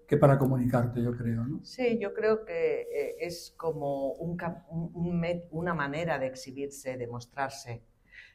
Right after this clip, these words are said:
Speaker 2: Pero, bueno, lo que no se sabe es que el arte es otra cosa. Y el arte, eh, lo que busca, el arte escénico en concreto, es ofrecer belleza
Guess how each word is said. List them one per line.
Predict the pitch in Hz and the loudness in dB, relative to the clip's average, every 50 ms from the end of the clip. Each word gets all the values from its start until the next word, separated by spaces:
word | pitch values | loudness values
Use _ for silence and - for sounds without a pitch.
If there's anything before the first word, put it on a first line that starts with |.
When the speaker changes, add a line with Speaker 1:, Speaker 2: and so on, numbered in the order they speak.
| _ _ _ _ - | _ _ _ _ 0
Speaker 2:
Pero, | 190 190 196 196 202 220 214 | 2 2 4 6 6 6 4
bueno, | 214 - 143 147 165 175 180 185 208 | 4 0 -2 2 4 4 4 4 4
lo | 208 202 - | 4 4 2
que | - 151 | 2 -2
no | 151 156 160 | -4 -4 -4
se | 156 175 170 | -4 -6 -4
sabe | 175 185 180 190 202 | 0 0 0 0 0
es | 196 | -2
que | 190 160 | -2 -2
el | 147 147 | 0 0
arte | 151 160 156 - 156 - | 0 0 -2 -4 -10 -10
es | 185 - - | -10 -10 -12
otra | - - 139 123 | -10 -10 -10 -12
cosa. | - 110 113 - - - - - - - - - - - - - - - - - - - _ _ _ - | -10 -12 -14 -14 -12 -12 -12 -12 -12 -12 -14 -14 -12 -10 -10 -8 -8 -10 -10 -12 -16 -20 _ _ _ -8
Y | 127 135 135 135 135 | -4 -2 0 0 0
el | 135 139 135 | 0 0 2
arte, | 139 151 156 156 156 - 175 185 196 180 - - - - - | 2 2 2 2 0 2 2 2 2 0 -4 -12 -18 -12 -6
eh, | 143 139 | -4 -4
lo | 131 139 131 - | -2 -2 -4 -4
que | 135 135 | -6 -4
busca, | 131 160 175 175 170 - 143 147 151 - - - | -2 0 -2 -2 -2 -2 -4 -4 -4 -6 -14 -12
el | 135 135 135 | -8 -4 -2
arte | 131 147 135 - 143 | -2 -4 -2 -4 -6
escénico | 131 - - 156 165 160 143 135 - 131 131 | -6 -4 -2 0 0 0 0 -4 -4 -6 -6
en | 123 | -6
concreto, | 127 131 127 127 147 151 165 160 160 143 139 139 - - - _ _ _ _ _ _ - | -6 -6 -8 -6 -4 -2 -2 -2 0 -2 -6 -6 -6 -12 -16 _ _ _ _ _ _ -2
es | 156 170 165 - - - - _ _ _ _ - - - - - | 0 0 0 0 -4 -10 -16 _ _ _ _ -20 -20 -12 -6 -6
ofrecer | - - 143 131 127 - 170 165 170 | -6 -6 -6 -12 -6 -4 -2 -2 0
belleza | 170 175 170 170 180 185 180 - - 147 156 - | 0 0 2 4 4 4 4 2 -2 -2 -2 -4